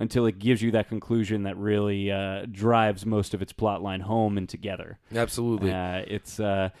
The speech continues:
Speaker 1: it's so challenging a movie that we're actually a little, we feel like it's going to be
Speaker 2: <laughs>
Speaker 1: challenging to talk about.
Speaker 2: Where do we start is
Speaker 1: Yeah.
Speaker 2: the, is the question. Well, I think, actually, I, I think we should start here by saying exactly what you just said, is that so many movies now,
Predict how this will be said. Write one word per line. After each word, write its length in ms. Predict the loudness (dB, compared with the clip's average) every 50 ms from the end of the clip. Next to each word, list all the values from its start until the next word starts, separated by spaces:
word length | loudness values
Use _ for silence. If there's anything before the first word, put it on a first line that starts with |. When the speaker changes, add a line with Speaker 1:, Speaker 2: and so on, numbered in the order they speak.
| -16 -4 0
Speaker 1:
it's 140 | 0 6 10
so 160 | 12 12 12
challenging 540 | 12 8 4 6 6 6 4 6 6 6 6
a 40 | 8
movie 340 | 10 10 10 12 10 8 6
that 160 | 6 4 4
we're 120 | 6 6 6
actually 380 | 6 6 4 2 4 4 6
a 40 | 6
little, 440 | 6 6 6 6 8 6 6 4 2
we 240 | 0 2 4 4 4
feel 220 | 4 6 6 8 8
like 140 | 8 6 4
it's 100 | 4 4
going 180 | 6 6 6
to 60 | 6
be 80 | 4 2
Speaker 2:
<laughs> 140 | 2 2 2
Speaker 1:
challenging 480 | 4 4 6 6 4 4 4 4 2 2
to 120 | 0 -2
talk 340 | -4 2 4 6 6 6 4
about. 260 | 0 -2 -4 -2 2 6
Speaker 2:
Where 140 | 8 8
do 80 | 8 8
we 100 | 6 4
start 400 | -2 -2 0 0 -2 -2 0 4
is 60 | 6 8
Speaker 1:
Yeah. 240 | 10 10 8 6
Speaker 2:
the, 60 | 4 -2
is 100 | -6 -6
the 100 | -8 -6
question. 480 | -4 -4 -4 -4 -4 -4 -6 -6 -8 -10 -16 -20 -6 2
Well, 100 | 6 6
I 40 | 6
think, 240 | 8 6 2 0 0 0
actually, 400 | 2 2 2 4 6 8 8 8
I, 340 | 8 8 6 6 6 6 4
I 40 | 4
think 200 | 4 2 0 2
we 80 | 0
should 180 | 0 -2 -4 -4
start 260 | -2 0 2 2 2
here 220 | 2 2 2 2 4
by 160 | 2 2 0
saying 520 | 0 2 2 4 4 4 2 2 0 -2
exactly 460 | -4 -4 0 4 4 4 4 4 0
what 100 | 0 0
you 80 | 0 0
just 240 | 0 0 -2 0 0
said, 240 | 0 2 2 0 -2
is 120 | -4 -4
that 240 | -2 -2 -2 -2 -2
so 240 | -2 2 4 4 6
many 160 | 6 6 4
movies 460 | 6 6 6 6 6 6 4 2 2
now, 400 | 0 0 2 2 2 2 2 0